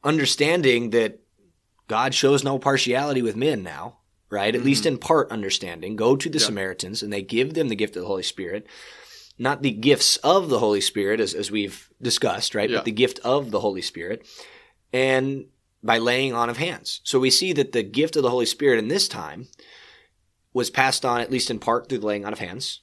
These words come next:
Speaker 1: right? And in part through baptism. So if you were a Jew, it was through baptism. And up until this point, if you were not a Jew, it was through the laying on of hands. It was the apostles only.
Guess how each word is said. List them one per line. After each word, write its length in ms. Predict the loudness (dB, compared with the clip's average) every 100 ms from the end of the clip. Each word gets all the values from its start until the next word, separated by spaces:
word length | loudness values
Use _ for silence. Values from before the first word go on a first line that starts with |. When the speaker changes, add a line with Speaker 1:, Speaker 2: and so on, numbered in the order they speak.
| _
Speaker 1:
right? 300 | -4 -2 -2 -2
And 160 | -2
in 100 | -4
part 200 | -6 -6
through 100 | -4
baptism. 440 | -6 -6 -12 -16 _ _ _ _ _ _ _
So 180 | -2 0
if 100 | 4
you 100 | 4
were 100 | 4
a 60 |
Jew, 300 | 2 0 0
it 40 | 0
was 100 | -2
through 100 | 0
baptism. 540 | 0 -2 -6 -6 -12 _ _ _ _ _ _ _ -8
And 100 | -2
up 140 | -2 0
until 320 | 0 2 4
this 200 | 4 0
point, 260 | -2 -4 -4
if 100 | -6
you 60 |
were 100 | -6
not 220 | -4 -2
a 40 | -2
Jew, 360 | -6 -8 -12 _ _ _ _ _
it 80 | -10
was 140 | -8
through 100 | -6
the 80 | -4
laying 160 | -4 -6
on 80 | -10
of 60 |
hands. 300 | -10 -10 -12
It 60 | -14
was 100 | -8
the 60 | -8
apostles 680 | -6 -4 -4 -4 -6 -8 -6
only. 420 | -6 -6 -10 -20